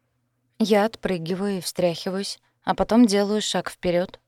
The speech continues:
для очередной комбинации ударов. Цепь лязгает, ударяясь об брус, груша для битья отскакивает обратно к моим рукам без перчаток, порезы на костяшках пальцев становятся ещё глубже, и кровь тонкими струйками стекает по предплечьям,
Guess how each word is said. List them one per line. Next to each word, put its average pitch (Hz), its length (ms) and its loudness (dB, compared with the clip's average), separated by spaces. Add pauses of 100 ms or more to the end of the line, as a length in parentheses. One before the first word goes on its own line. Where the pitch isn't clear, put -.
для 190 260 2
очередной 170 500 -2
комбинации 175 760 -2
ударов. 160 520 -4 (680)
Цепь - 300 0
лязгает, 180 540 2
ударяясь 170 500 -2
об 170 80 0
брус, 170 320 -6 (460)
груша 190 400 0
для 180 120 -2
битья 170 380 -4
отскакивает 170 580 -4
обратно 170 420 0
к - 100 -10
моим 170 220 -2
рукам 165 340 -4
без 156 120 -8
перчаток, - 600 -6 (500)
порезы 170 380 2
на 165 80 -4
костяшках 165 600 -6
пальцев 165 440 -2
становятся 165 560 -6
ещё 160 240 -4
глубже, 165 440 -4 (500)
и 196 100 0
кровь 175 340 0
тонкими 165 480 -2
струйками 165 520 -2
стекает 156 500 -6
по 160 100 -8
предплечьям, 165 800 -4